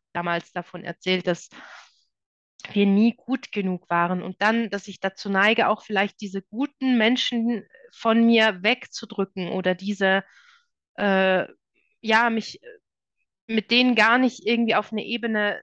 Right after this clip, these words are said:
stellen kann, weil ich dann die auch immer so auf ein Podest tue von, "Oh, die sind ja viel zu gut für mich" oder sowas. Und das ist totaler Irrsinn, weil <laughs> wir sind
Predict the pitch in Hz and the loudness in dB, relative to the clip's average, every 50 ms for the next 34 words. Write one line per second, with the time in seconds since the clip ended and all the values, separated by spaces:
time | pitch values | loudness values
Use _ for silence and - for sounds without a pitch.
0 | - _ _ - - - - - 254 277 285 262 - - 226 214 196 202 208 202 | -16 _ _ -10 -10 -6 -2 0 2 2 2 0 0 -2 0 2 2 2 2 -2
1 | - - 214 208 208 185 202 185 - 208 - - 214 220 214 202 196 - - - | -4 -6 -4 -4 -4 -6 -6 -6 -6 -6 -6 -8 -6 -6 -6 -6 -4 -6 -8 -8
2 | - 196 - - - 214 180 214 240 277 - - - - - 208 190 - 208 196 | -10 -16 -20 -10 -10 -4 2 2 2 2 2 -2 -10 -6 -4 -4 -2 -2 -2 0
3 | 196 214 208 - 202 185 180 196 190 190 175 - - 214 - - - 185 - 233 | 2 2 0 0 -2 -6 -8 -4 -4 -4 -6 -6 -10 -12 -12 -12 -16 -10 -2 -2
4 | 320 - - - - 160 156 156 165 - 185 185 170 170 160 165 165 160 165 170 | -2 -2 -2 -8 -8 -6 -6 -6 -6 -6 -8 -4 -2 -2 -2 -4 -4 -4 -4 -4
5 | - - - - - - - - _ _ _ _ 208 202 - 220 - 247 233 - | -4 -8 -14 -14 -14 -14 -16 -20 _ _ _ _ -2 0 2 2 2 0 -2 0
6 | - 247 233 - - - 226 226 220 214 - - 247 277 294 269 220 208 202 196 | 0 -2 -2 -2 0 2 4 4 4 2 2 2 4 4 4 4 2 -2 -4 -4
7 | 190 - 185 185 185 190 185 - _ _ _ _ 226 214 - - - 254 240 - | -2 -2 0 0 0 0 -2 -4 _ _ _ _ -12 -12 -10 -6 -6 -6 -2 0
8 | 240 240 233 220 | 2 2 2 0